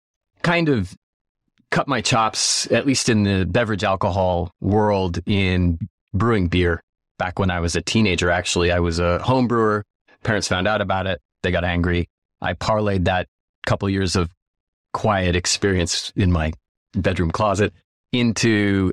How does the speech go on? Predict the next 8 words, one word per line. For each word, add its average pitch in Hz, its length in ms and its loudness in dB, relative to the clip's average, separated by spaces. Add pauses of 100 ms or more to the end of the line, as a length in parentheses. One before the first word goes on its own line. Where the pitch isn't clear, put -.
(100)
a, 92 560 0
an 98 160 0
apprenticeship 120 720 0
at 87 80 -2
the 92 80 0
local 87 300 0
microbrewery. 87 640 0 (640)
And 98 500 -2